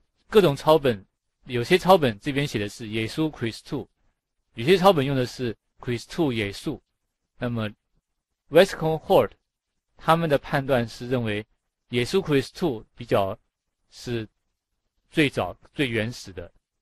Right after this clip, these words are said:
是正-，被-，最正确的。这个 Christu 耶稣是后来的文士抄写的时候产生的，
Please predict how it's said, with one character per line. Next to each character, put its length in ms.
是 180
正-， 320
被-， 140
最 200
正 220
确 200
的。 120
这 120
个 140
Christu 340
耶 120
稣 160
是 280
后 120
来 100
的 100
文 200
士 160
抄 240
写 120
的 100
时 120
候 100
产 260
生 240
的， 280